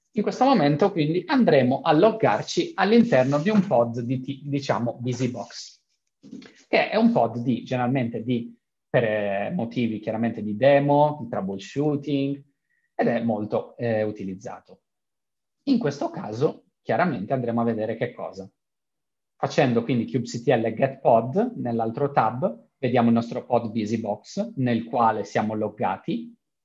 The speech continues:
nell'altro tab e chiaramente il nostro applicativo abbiamo detto che abbiamo lanciato Simple App con tre repliche.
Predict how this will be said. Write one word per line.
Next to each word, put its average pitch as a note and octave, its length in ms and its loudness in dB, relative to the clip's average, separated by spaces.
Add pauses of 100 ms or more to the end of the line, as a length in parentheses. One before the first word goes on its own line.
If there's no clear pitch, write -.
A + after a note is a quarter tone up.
(100)
nell'altro G2+ 460 -6
tab - 480 -2 (540)
e D#4+ 120 -8
chiaramente F#3 520 2
il F#3+ 60 4
nostro D3 420 -2 (220)
applicativo D#3 580 -2
abbiamo A#2 280 0
detto A2 240 -6
che A2 60 -10
abbiamo G#2+ 200 -4
lanciato A2 680 -2 (280)
Simple C#3 460 2
App F#2+ 220 -2
con G#2 180 -10
tre F#2+ 240 -6
repliche. - 640 -10